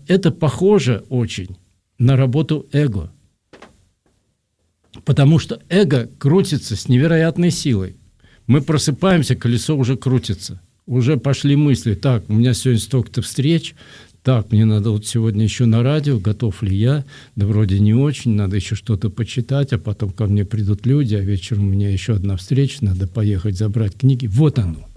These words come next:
А Господь говорит: «Одно только нужно». А что же одно нужно? Оставить в центре колеса.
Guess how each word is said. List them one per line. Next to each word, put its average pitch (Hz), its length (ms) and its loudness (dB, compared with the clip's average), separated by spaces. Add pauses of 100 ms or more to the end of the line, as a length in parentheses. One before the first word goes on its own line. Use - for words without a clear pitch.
(760)
А 120 160 2
Господь 151 400 4
говорит: 165 420 4
«Одно 147 340 4
только 147 360 0
нужно». 139 560 0 (1500)
А 117 120 0
что 175 220 2
же 147 160 2
одно 123 240 4
нужно? 101 440 2
Оставить 139 420 -4
в - 80 -18
центре 113 380 -2
колеса. - 440 -16